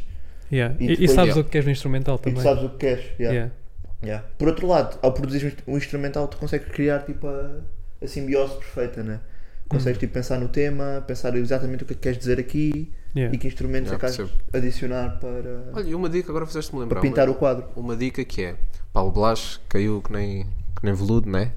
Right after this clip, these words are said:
Speaker 3: Nos
Speaker 2: Yeah,
Speaker 3: beats do Sam,
Speaker 2: é verdade,
Speaker 3: obviamente.
Speaker 2: sim,
Speaker 1: Uhum.
Speaker 2: sim, sim.
Speaker 3: Mas quem é, di-, outro produtor, né? Outro beatmaker que vocês dissessem, ah, que o Blas entrava e que gostavam mesmo de ouvir,
Speaker 2: Ui.
Speaker 3: o gajo, que ainda não tenham ouvido.
Speaker 1: Uh.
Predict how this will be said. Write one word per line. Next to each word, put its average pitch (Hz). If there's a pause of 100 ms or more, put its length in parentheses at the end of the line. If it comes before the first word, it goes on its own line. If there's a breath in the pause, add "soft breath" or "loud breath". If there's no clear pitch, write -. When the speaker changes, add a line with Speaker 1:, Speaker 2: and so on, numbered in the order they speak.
Speaker 3:
Nos 92
Speaker 2:
Yeah, 120
Speaker 3:
beats 110
do 98
Sam, -
Speaker 2:
é 117
verdade, 113
Speaker 3:
obviamente. 113
Speaker 2:
sim, 160
Speaker 1:
Uhum. 139
Speaker 2:
sim, 131
sim. 113
Speaker 3:
Mas 120
quem 160
é, 156
di-, 135 (340)
outro 160
produtor, 120
né? 123
Outro -
beatmaker 117
que 117
vocês 113
dissessem, 104
ah, 95
que -
o 98
Blas 107
entrava 110
e 104
que 104
gostavam 123
mesmo 123
de 117
ouvir, 104
Speaker 2:
Ui. 139
Speaker 3:
o 107
gajo, 92 (140)
que 127
ainda 123
não 123
tenham 120
ouvido. 101
Speaker 1:
Uh. 135